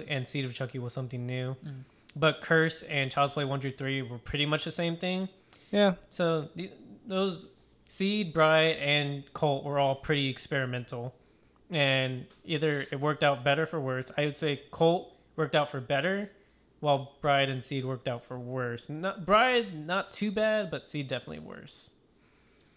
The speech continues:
Speaker 3: Fuck this guy.
Speaker 1: And so, wait.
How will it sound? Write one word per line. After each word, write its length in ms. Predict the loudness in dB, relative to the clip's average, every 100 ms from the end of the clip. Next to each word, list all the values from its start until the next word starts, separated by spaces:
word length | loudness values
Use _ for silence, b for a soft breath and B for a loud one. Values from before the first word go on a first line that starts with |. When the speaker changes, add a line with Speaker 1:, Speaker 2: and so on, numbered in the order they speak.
| b b _ _ _ _ _ -20 -20 -10 -6
Speaker 3:
Fuck 300 | -6 -6 -6
this 300 | -6 -6 -4
guy. 320 | -4 -4 -10 -14 -20 _ _ _ B B B B B B B B B B B B B B _ _ _ -20 _ _ -4
Speaker 1:
And 800 | 0 2 2 0 -2 -4 -6 -10 _ _ _ _ -6
so, 500 | 4 6 8 4 2
wait. 260 | -2 -2